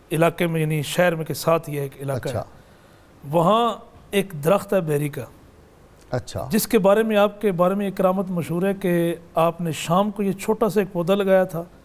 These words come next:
Speaker 2: हम्म।
Speaker 1: सुबह ये बड़ा दरख्त बन गया।
Speaker 2: अब भी वो है दरख्त?
Speaker 1: अब भी वो दरख्त
Speaker 2: आपने
Speaker 1: है।
Speaker 2: देखा जाके?
Speaker 1: नहीं, मैंने नहीं देखा, मुझे
Speaker 2: अच्छा।
Speaker 1: कल ही WhatsApp किया एक दोस्त हैं, हसन
Speaker 2: अच्छा।
Speaker 1: चीमा साहब, उन्होंने।
Speaker 2: ठीक।
Speaker 1: मैंने उनसे पूछा, उन्होंने, मैंने कहा, "जी, आप WhatsApp करें ताकि मैं
Speaker 2: हाँ।
Speaker 1: देख कर बयान कर सकूँ लाइव प्रोग्राम
Speaker 2: ठीक,
Speaker 1: में।"
Speaker 2: ठीक, ठीक।
Speaker 1: वो कहते हैं,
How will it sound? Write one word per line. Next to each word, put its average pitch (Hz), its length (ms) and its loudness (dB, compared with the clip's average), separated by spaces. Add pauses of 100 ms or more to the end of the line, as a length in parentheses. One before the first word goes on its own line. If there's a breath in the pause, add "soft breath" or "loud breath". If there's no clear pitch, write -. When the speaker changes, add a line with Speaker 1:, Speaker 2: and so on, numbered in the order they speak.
(160)
Speaker 2:
हम्म। 131 100 2
Speaker 1:
सुबह 220 300 2
ये 202 160 2
बड़ा 180 540 2
दरख्त 151 280 0
बन 127 120 -8
गया। 107 260 -16 (720)
Speaker 2:
अब 202 100 6
भी 208 160 2
वो 208 160 6
है 180 220 6
दरख्त? 202 180 4
Speaker 1:
अब 214 80 4
भी 180 160 -4
वो 214 140 2
दरख्त 185 160 4
Speaker 2:
आपने 170 200 4
Speaker 1:
है। 160 60 4
Speaker 2:
देखा 185 280 4
जाके? 151 360 4 (300)
Speaker 1:
नहीं, 196 100 2
मैंने 190 220 4
नहीं 240 100 0
देखा, 220 300 4
मुझे 196 220 2
Speaker 2:
अच्छा। 220 220 2
Speaker 1:
कल 240 60 2
ही 214 80 0
WhatsApp 185 500 0
किया 190 160 2
एक 165 140 0
दोस्त 170 260 0
हैं, 165 100 0
हसन 131 160 -4
Speaker 2:
अच्छा। 165 260 0
Speaker 1:
चीमा 196 120 0
साहब, 185 260 0
उन्होंने। 151 460 -4 (180)
Speaker 2:
ठीक। 127 280 0
Speaker 1:
मैंने 165 160 0
उनसे 196 220 2
पूछा, 196 280 -2
उन्होंने, 196 220 0
मैंने 190 140 2
कहा, 196 100 0
"जी, 185 120 0
आप 165 100 4
WhatsApp 170 380 0
करें 190 180 0
ताकि 185 220 0
मैं 160 60 -2
Speaker 2:
हाँ। 143 100 -6
Speaker 1:
देख 202 220 4
कर 202 80 2
बयान 170 300 0
कर 180 140 -2
सकूँ 151 300 -8
लाइव 156 160 2
प्रोग्राम 139 360 0
Speaker 2:
ठीक, 123 80 -2
Speaker 1:
में।" 113 120 -14 (140)
Speaker 2:
ठीक, 123 180 0
ठीक। - 200 -12
Speaker 1:
वो 160 80 0
कहते 208 280 2
हैं, 202 100 -4